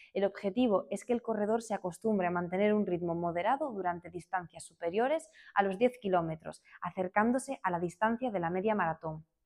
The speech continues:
Una tercera fase de intensidad y velocidad. Durante esta etapa se introducen intervalos y trabajos de velocidad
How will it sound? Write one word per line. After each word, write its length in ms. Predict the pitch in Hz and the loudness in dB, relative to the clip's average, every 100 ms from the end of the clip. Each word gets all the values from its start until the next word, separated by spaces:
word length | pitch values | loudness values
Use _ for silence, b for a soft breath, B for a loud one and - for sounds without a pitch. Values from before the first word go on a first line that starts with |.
| b b - | b b 0
Una 200 | 233 226 | 2 2
tercera 380 | 202 196 190 | 0 0 0
fase 380 | 185 240 247 269 - _ | 4 2 4 -4 -6 _
de 140 | 196 190 | 2 4
intensidad 580 | 185 185 175 185 214 240 | 4 2 0 2 2 2
y 60 | |
velocidad. 560 | 240 196 170 180 170 160 _ | 0 0 0 0 0 -4 _
Durante 400 | 190 180 165 165 | -4 -2 -2 -4
esta 180 | 170 208 | -4 -2
etapa 420 | 208 269 262 226 B B | 2 0 2 -2 B B
se 120 | - | -2
introducen 500 | 202 190 196 233 269 | 0 0 2 2 2
intervalos 680 | 269 247 226 220 226 269 - - | 2 2 2 6 6 4 0 -6
y 100 | 190 | 2
trabajos 440 | 180 185 214 240 | 4 4 4 2
de 100 | 208 | 4
velocidad 600 | 185 175 190 175 160 | 6 4 4 4 4